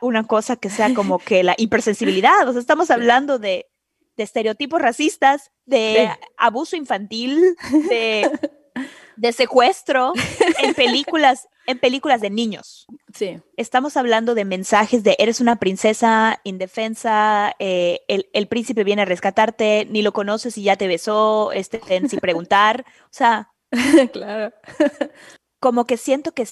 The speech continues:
Speaker 1: sí hay una línea entre que exagerar la satanización de las cosas y en decir, "Óyeme, todos estos mensajes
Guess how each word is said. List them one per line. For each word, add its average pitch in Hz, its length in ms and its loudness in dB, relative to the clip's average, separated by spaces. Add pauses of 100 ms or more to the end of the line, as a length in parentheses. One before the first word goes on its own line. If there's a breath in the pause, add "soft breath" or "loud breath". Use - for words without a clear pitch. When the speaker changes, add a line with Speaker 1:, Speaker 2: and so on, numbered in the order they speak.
(140)
Speaker 1:
sí - 200 -6
hay 247 160 0
una 269 120 -2
línea 214 300 0
entre 190 300 -2
que - 420 -6 (440)
exagerar 214 1080 2 (260)
la 190 840 0
satanización 196 960 -6
de 233 80 0
las 214 180 -2
cosas 220 640 -6 (180)
y 208 280 -2
en 175 420 0
decir, 190 520 -2
"Óyeme, 180 500 0 (540)
todos 233 420 4
estos 262 280 0
mensajes 208 920 -6